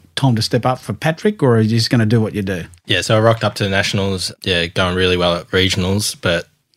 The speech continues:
Speaker 2: going up against fifteen other competitors in Australia, I'm like, "Surely there's someone better out there than me." Like, I'm just a country boy from Bendigo in this national competition. Like, surely there's someone better, but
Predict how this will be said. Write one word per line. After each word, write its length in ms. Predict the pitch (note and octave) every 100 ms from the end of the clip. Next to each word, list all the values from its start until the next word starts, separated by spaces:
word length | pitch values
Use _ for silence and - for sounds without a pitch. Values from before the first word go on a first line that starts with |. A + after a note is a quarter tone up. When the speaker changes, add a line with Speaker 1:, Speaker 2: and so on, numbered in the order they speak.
| _ - A#2
Speaker 2:
going 300 | G#2+ G2 F#2
up 180 | F#2
against 320 | F#2+ F#2 F2+ -
fifteen 360 | G#2+ - F#2+
other 220 | F#2 F#2+ F#2
competitors 580 | - F#2 G2+ G2 F2
in 80 | G2
Australia, 460 | E2+ - F#2+ F#2+ F2
I'm 120 | F2+
like, 140 | F2
"Surely 340 | - A2 G2+ F#2+
there's 160 | F2
someone 320 | - F#2+ F#2 F2
better 360 | F#2 F#2 F2+ -
out 200 | F#2 F#2
there 160 | F2+
than 140 | F2 E2+
me." 180 | E2+ F#2
Like, 360 | F2 E2 - - - - _ _ -
I'm 80 | G2
just 140 | E2+
a 20 |
country 300 | - G#2 F#2
boy 220 | F2+ F#2+ F#2
from 160 | F#2
Bendigo 520 | F2+ F#2+ G2 F2+ F2+ F#2
in 120 | F#2+
this 180 | F2+ -
national 320 | G2 - F#2
competition. 640 | - F2+ F#2 G#2 - F2
Like, 200 | E2 E2 - - - _ _ _ -
surely 340 | - G2+ F#2+
there's 160 | F2+ E2+
someone 300 | - F2+ F2
better, 300 | F#2+ F2+ F#2
but 320 | F#2+ F#2 F2+